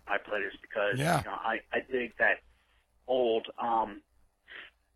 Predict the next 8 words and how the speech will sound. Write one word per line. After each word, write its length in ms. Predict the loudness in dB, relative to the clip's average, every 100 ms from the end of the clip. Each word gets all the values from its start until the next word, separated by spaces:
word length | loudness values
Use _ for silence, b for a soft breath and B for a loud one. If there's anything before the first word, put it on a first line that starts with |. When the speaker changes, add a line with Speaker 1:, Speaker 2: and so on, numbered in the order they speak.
| -20 -16 -14 8
Speaker 1:
rock 240 | 12 12 8
and 120 | 0
roll 200 | 0 0
roots 280 | -2 -4 -4 -4
kind 220 | -2 0
of, 120 | -2 -4 -4 -6 -6 _ -4
uh, 160 | -2 -2
music. 360 | -4 -4 -6